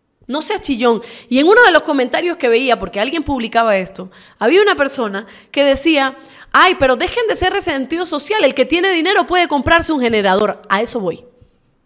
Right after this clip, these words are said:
Gracias, Visito. A eso voy. Ahí está el comentario.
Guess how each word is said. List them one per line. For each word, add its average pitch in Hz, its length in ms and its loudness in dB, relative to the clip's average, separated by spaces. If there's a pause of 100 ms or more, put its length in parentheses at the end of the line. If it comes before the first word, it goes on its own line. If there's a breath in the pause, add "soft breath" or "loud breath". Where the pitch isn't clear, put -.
(140)
Gracias, 226 300 -10
Visito. 190 320 -18 (720 soft breath)
A 339 180 2
eso 339 220 -4
voy. 170 220 -10 (2500 loud breath)
Ahí 370 160 6
está 403 160 4
el 392 80 4
comentario. 294 560 -2